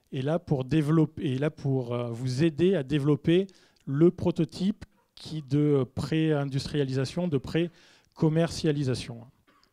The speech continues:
Voilà, donc ça c'est un petit, un rappel, un petit préambule pour bien clarifier la différence entre crédit d'impôt recherche et crédit d'impôt recherche innovation. Alors ensuite, quels sont les critères d'éligibilité ?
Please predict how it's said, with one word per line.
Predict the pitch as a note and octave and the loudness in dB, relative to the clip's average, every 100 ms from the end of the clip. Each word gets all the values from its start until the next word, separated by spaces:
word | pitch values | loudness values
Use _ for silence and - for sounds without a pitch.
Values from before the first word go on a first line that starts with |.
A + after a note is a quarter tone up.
| _ _ - | _ _ -6
Voilà, | C3 A2+ | -4 -4
donc | B2+ | -2
ça | D#3 E3+ | 2 2
c'est | - | 2
un | C#3 | -4
petit, | C3+ - - E3 D#3+ | -4 -8 -4 0 0
un | C#3+ | 0
rappel, | C3 C#3+ D#3 F#3 | -2 -2 2 2
un | D3+ | 0
petit | B2+ - | -4 -12
préambule | - D3 F#3 F#3+ - _ _ _ - | -8 0 2 0 -6 _ _ _ 2
pour | D3 C3 | 4 4
bien | C3+ E3+ | 2 2
clarifier | F3 D#3+ D#3+ D#3 E3 E3+ D#3+ | 2 2 2 -2 0 0 2
la | C3 | -2
différence | B2+ - C#3 D3+ E3 C#3 | -4 -2 -2 -2 -4 -6
entre | C3 | -6
crédit | D3+ D3 | -4 -4
d'impôt | D3 C3+ C#3 | -4 -4 -2
recherche | C3+ - D3+ F3 - - | -2 0 -2 -2 -8 -12
et | B2+ | -12
crédit | - D#3 D3 | -8 -6 -4
d'impôt | D3 C#3 C#3 | -4 -2 -2
recherche | B2 D#3 D#3 - _ | 0 0 -2 -8 _
innovation. | D#3+ C#3+ B2+ A#2+ B2+ - _ _ _ _ _ _ - - - _ _ | -4 -2 -2 -4 -10 -16 _ _ _ _ _ _ -20 -20 -20 _ _
Alors | - C3+ | -2 -2
ensuite, | C#3 - G3 A#3 - - - | -2 2 2 2 -6 -20 0
quels | E3 | 2
sont | D#3 G3+ | 2 0
les | E3 | 0
critères | - - F3 G3+ E3 | -2 -6 0 0 0
d'éligibilité ? | C3+ E3 F3+ F3 E3 D3+ D#3 D3 D#3 F3+ | 0 2 2 0 -2 -4 -4 -2 0 -2